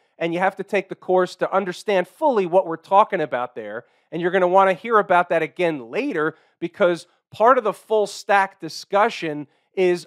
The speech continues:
on time. Time is more important than price. We know that. So therefore, staying above, and this is from a weekly chart perspective,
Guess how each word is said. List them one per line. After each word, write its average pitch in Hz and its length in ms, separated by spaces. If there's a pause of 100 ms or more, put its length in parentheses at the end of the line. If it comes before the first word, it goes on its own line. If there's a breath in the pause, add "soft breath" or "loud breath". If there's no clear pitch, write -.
(160)
on 160 300
time. 226 380 (340)
Time 233 540
is 196 180
more 196 260
important 180 520
than 170 160
price. 196 480
We 151 140
know 202 420
that. 113 360 (300)
So 190 160
therefore, 220 720
staying 220 680
above, 214 480
and 185 120
this 202 120
is 208 120
from 180 200
a 156 120
weekly 214 640
chart 196 360
perspective, 190 680